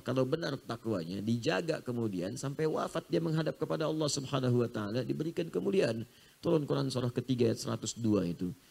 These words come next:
"Ya ayyuhalladzina amanu taqullaha haqqa tuqatih wa la tamutunna illa wa antum muslimun." Jadi mudah-mudahan dengan kita menunaikan salat dengan benar itu, kebahagiaan diberikan, kesuksesan mudah untuk diraih,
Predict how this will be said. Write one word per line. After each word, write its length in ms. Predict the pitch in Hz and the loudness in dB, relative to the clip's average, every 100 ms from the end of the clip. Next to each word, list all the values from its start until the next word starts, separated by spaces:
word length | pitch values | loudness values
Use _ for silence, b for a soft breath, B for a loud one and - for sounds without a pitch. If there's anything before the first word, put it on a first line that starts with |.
| B 113 | B 2
"Ya 160 | 143 | 2
ayyuhalladzina 880 | 139 127 123 113 110 110 104 98 73 - 131 | 2 0 0 -2 -2 0 0 -2 -6 -4 0
amanu 480 | 143 120 139 151 | 0 0 -2 -2
taqullaha 800 | 131 - 110 98 95 104 - 107 | -4 -6 -8 -6 -2 2 2 0
haqqa 480 | 90 156 - - 123 | 0 -4 -4 -6 -4
tuqatih 560 | 135 - 175 143 - 90 B B - | -4 -2 0 0 0 -6 B B 0
wa 160 | 151 139 | 4 4
la 160 | 120 | 2
tamutunna 640 | 120 113 110 - 117 110 95 | 0 -2 -2 0 0 0 -2
illa 320 | 101 98 92 | -2 -2 -2
wa 160 | 92 | -2
antum 320 | 90 95 90 85 | -4 -6 -6 -4
muslimun." 640 | 90 - 85 87 82 80 - B B B - | -4 -4 -4 -2 -4 -6 -12 B B B -4
Jadi 320 | 120 143 131 | 0 0 0
mudah-mudahan 800 | 143 131 120 113 95 87 101 127 135 _ - | 0 0 2 0 0 -2 -4 -6 -12 _ -4
dengan 240 | 117 123 | -2 -2
kita 240 | 123 151 139 | -2 -2 -2
menunaikan 480 | 123 113 110 113 107 | -2 -2 -2 -4 -4
salat 320 | 113 110 104 | -4 -4 -4
dengan 240 | 101 98 | -4 -4
benar 320 | 87 90 90 | -6 -6 -6
itu, 480 | - - 92 107 139 - | -8 -8 -4 -2 -2 -6
kebahagiaan 640 | 143 135 113 110 104 101 | -4 0 0 0 -4 -4
diberikan, 640 | 95 92 85 80 90 87 - b b b | -4 -6 -6 -6 -6 -6 -10 b b b
kesuksesan 640 | - 147 - 139 127 113 | -6 -4 0 0 2 0
mudah 240 | 107 101 95 | 0 2 2
untuk 240 | 92 92 | 0 0
diraih, 480 | 92 85 87 95 | 0 0 0 0